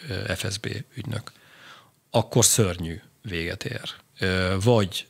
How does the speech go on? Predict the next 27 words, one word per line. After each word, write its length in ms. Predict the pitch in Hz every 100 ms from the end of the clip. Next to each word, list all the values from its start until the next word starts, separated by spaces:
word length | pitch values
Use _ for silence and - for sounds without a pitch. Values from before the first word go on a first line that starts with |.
| _
ö, 280 | - 95 87 95
radioaktív 600 | 101 104 135 127 123 113
anyaggal, 460 | 107 98 95 90
leginkább 480 | 92 90 87 - -
polóniummal, 920 | - 95 107 110 104 98 92 92 90 -
vagy 400 | - 95 87 90
idegméreggel, 760 | 90 85 80 80 82 85 92 87
katonai 420 | - 87 85 82
idegméreggel, 760 | 90 92 90 90 85 85 87 85
a 60 |
legtöbb 320 | 87 87 87
id-, 140 | 85 -
ö, 220 | 90 82 85
esetben 380 | 104 - 82 82
novicsokkal, 840 | 85 82 - - - - - 110 - _ _
ö, 140 | - 87
hajtanak 560 | 85 90 85 98 90
végre 380 | - 92 98 98 - _ _
merényletet. 680 | - 85 92 90 - 110 - _ - - - - -
Navalnyi 600 | - 123 110 101 95 90
ellen 300 | 87 82 85
is 160 | 85 -
egyébként 500 | 98 87 - - 92
ugye 160 | 90 95
novicsokkal 640 | 92 85 85 - 95 - 92
hajtottak 520 | 98 98 - - -
végre, 460 | - 101 104 113